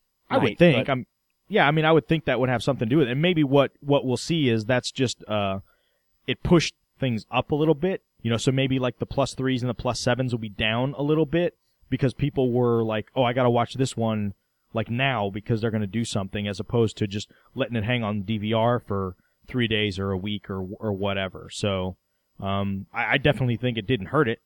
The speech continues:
Speaker 1: Um, that, that's for sure. What'll be interesting is to see this, you know, oh, well, we got a week off next week. Um, so we'll have the special, the Marvel seventy-fifth anniversary special next week,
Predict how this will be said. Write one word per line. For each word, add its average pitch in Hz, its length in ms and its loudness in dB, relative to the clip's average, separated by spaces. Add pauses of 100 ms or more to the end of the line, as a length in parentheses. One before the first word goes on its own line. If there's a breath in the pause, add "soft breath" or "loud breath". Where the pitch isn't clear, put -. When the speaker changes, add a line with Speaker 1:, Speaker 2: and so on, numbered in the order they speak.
(340)
Speaker 1:
Um, 92 320 -6
that, 113 240 -8
that's 110 180 -6
for - 80 -14
sure. 117 320 -2 (240 soft breath)
What'll 135 220 2
be 120 140 0
interesting 117 400 -4
is 104 140 -4
to - 120 -12
see 110 180 -6
this, 143 380 -2
you 110 100 -4
know, 101 100 -4
oh, 123 140 4
well, 123 220 2
we 135 100 0
got 170 120 4
a - 20 4
week 147 200 4
off 131 340 2 (360)
next 135 300 -2
week. 98 280 -6 (220)
Um, 98 460 -6 (840)
so 131 160 2
we'll 123 120 4
have 120 200 0
the 107 80 -4
special, 123 720 2
the 117 80 -2
Marvel 117 320 0
seventy-fifth 120 560 -4
anniversary 113 480 -4
special 107 380 -6
next 101 260 -8
week, 101 300 -8